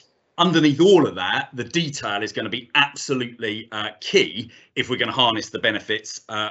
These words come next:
of the private sector. Um, uh, Keith talked about the private sector thriving. Uh, I, I hope he's right. I think we want, want the same thing.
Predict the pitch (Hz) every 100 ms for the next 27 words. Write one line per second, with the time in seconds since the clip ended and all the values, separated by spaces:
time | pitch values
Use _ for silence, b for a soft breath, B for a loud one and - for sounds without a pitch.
0 | - 107 - 110 - 107 95 - 120 107
1 | - 92 B B B B - 98 98 98
2 | 101 92 - 104 104 95 - - 139 127
3 | 117 113 110 113 - 113 104 - 123 117
4 | 113 - 151 139 135 143 139 113 107 107
5 | 113 113 - 127 127 110 123 131 117 120
6 | 117 127 127 131 127 - 127 107 92 127
7 | 95 92